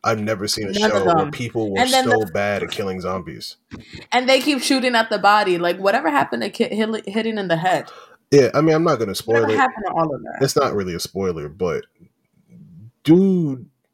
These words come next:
Speaker 1: got, like, was fortunate enough, found, like, somebody was on the ground or whatever, took his gun, saw he had a full clip. Full clip is gonna have twelve shots, one in the barrel.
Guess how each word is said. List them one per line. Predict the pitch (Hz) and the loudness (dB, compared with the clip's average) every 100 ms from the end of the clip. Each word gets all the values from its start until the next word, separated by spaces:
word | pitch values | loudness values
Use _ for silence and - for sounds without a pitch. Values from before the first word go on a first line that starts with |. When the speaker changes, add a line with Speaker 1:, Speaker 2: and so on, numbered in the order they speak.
| _ _ _ _ 98 110 | _ _ _ _ -16 0
Speaker 1:
got, | 123 120 - | 2 2 0
like, | 123 113 - | -2 -2 -4
was | 120 - | -6 -6
fortunate | - 175 180 - 131 | 0 2 2 0 -4
enough, | 110 98 - | -2 -4 -2
found, | 127 131 123 107 | -2 0 -2 -2
like, | 104 92 | -4 -4
somebody | 123 117 107 107 | -4 -2 -2 -2
was | 101 | -4
on | 90 | -6
the | |
ground | 90 104 107 | -4 -4 -2
or | 104 | -2
whatever, | 101 98 | -2 -4
took | 101 117 - | -8 -10 -6
his | 110 | -8
gun, | 95 110 107 104 - - | -4 -4 -2 -6 -10 -16
saw | - - 123 | -6 -2 0
he | 120 | 0
had | 92 | -4
a | |
full | - - 135 | -6 0 0
clip. | - 143 110 - | 0 -2 -4 -4
Full | - 135 | 0 0
clip | - 131 | 0 -4
is | 117 | -4
gonna | 117 107 | -6 -4
have | 104 101 | -2 -4
twelve | - 127 123 | -2 0 0
shots, | - 120 107 101 | -2 -4 -4 -6
one | 110 | -6
in | 107 | -6
the | 95 | -6
barrel. | 101 107 92 69 | -4 -2 -4 -8